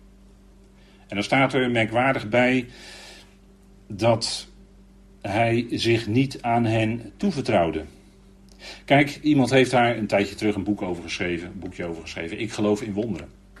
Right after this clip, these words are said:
Maar wonderen zijn tekenen. En die werden gedaan door iemand met een hoofdletter. En daar gaat het om.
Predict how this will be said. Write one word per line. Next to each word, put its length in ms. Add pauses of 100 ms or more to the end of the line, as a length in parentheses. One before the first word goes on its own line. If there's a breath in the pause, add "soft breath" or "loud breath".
(460 loud breath)
Maar 280
wonderen 520
zijn 380
tekenen. 800 (140)
En 120
die 100
werden 200
gedaan 380
door 280 (100)
iemand 440
met 160
een 100
hoofdletter. 480
En 100
daar 180
gaat 200
het 120
om. 200